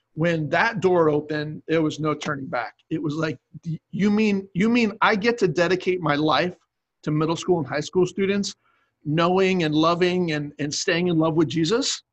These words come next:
Sign me up." That's, that's clearly what, what I'm called to do. And so it was just, you know what it's like, Caleb, but it's, it's hard to, it's hard to qualify that to somebody else. It's just that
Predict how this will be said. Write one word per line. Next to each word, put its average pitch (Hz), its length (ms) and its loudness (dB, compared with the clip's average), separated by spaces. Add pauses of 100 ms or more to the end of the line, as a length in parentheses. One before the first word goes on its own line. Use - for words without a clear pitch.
(380)
Sign 202 440 -2
me 220 120 4
up." 226 260 2
That's, 190 400 0 (100)
that's 190 480 -2 (400)
clearly 214 480 4
what, 160 300 2 (360)
what 170 120 0
I'm 160 120 0
called 156 260 0
to 156 80 -2
do. 131 280 -2 (160)
And 156 280 2
so 165 300 2
it 208 160 0
was 180 220 0
just, 175 300 -2 (300)
you 269 160 6
know 214 160 6
what 165 160 4
it's 160 160 -2
like, 156 160 0
Caleb, 160 260 0
but 180 80 4 (200)
it's, 190 240 -4 (140)
it's 190 160 -2
hard 294 300 0
to, 175 160 -2 (540)
it's 190 140 -4
hard 262 180 2
to 208 60 -2
qualify 175 580 0
that 185 240 2
to 170 80 -4
somebody 175 420 0
else. 175 280 2 (280)
It's 180 160 0
just 247 200 -2
that 196 120 2